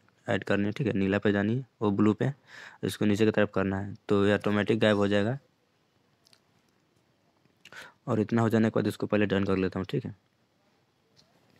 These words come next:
जितना हो गया है दोस्तों,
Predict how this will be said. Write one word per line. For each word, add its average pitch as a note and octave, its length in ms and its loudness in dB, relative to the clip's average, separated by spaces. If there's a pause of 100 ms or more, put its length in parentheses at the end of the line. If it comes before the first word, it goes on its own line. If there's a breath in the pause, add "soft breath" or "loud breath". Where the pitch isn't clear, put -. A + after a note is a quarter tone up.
(2750 loud breath)
जितना A#2 300 2
हो A2+ 80 6
गया A2+ 140 4
है A2 80 4
दोस्तों, A#2 360 -2